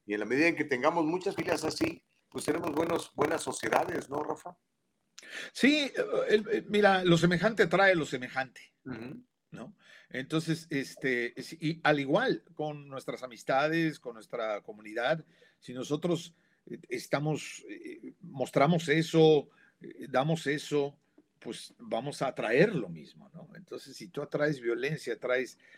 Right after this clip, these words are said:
Speaker 2: tristeza, coraje, eh, rencillas, pues eso es lo que vas a recibir a cambio, ¿no? Aquel que dice, "No, es que a mí me va de la patada siempre, porque traigo la nube negra en la cabeza y me está lloviendo siempre".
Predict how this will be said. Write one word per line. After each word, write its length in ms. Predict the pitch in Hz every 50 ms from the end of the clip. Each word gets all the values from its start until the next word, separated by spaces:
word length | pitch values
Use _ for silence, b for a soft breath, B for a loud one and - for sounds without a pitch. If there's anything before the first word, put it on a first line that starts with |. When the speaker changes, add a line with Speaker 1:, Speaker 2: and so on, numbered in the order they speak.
| b b b
Speaker 2:
tristeza, 640 | - 113 107 - - - 131 120 107 - - 110 -
coraje, 840 | - 101 98 107 113 117 - - - 113 101 92 90 87 78 71 _ b b b b b b b
eh, 260 | - 98 98 92 92 95 92
rencillas, 800 | - 110 107 101 175 - - 139 127 113 110 110 104 92 - -
pues 200 | - 127 - 160
eso 160 | 175 156 160
es 60 | 151
lo 80 | 135 -
que 100 | - 110
vas 220 | 117 131 120 -
a 60 | 104
recibir 440 | 90 92 85 90 98 95 104 - 92
a 40 | 87
cambio, 380 | - 139 151 156 - 85 80 76
¿no? 180 | 80 87 - B B B B B B B
Aquel 300 | 107 - - 143 143 139
que 120 | - 120
dice, 240 | 113 123 113 120 123
"No, 280 | 151 - - - - -
es 100 | 190 165
que 100 | - 165
a 20 | 151
mí 140 | 165 185 208
me 120 | 180 160
va 140 | 165 190 202
de 80 | 196
la 140 | 170 135 - -
patada 520 | - - _ - 277 240 - - - -
siempre, 360 | - - 147 185 202 165 151 143
porque 180 | 127 110 123
traigo 260 | 117 160 165 214 190
la 120 | 165 147 156
nube 220 | 185 202 190 175
negra 260 | 160 175 180 170 165 165
en 60 | 139
la 100 | 123 -
cabeza 440 | - 120 127 170 196 190 170 - -
y 40 | 131
me 60 | 120
está 180 | - - 165
lloviendo 440 | 185 180 156 139 156 170 175 160 143
siempre". 340 | 113 - 170 165 160 151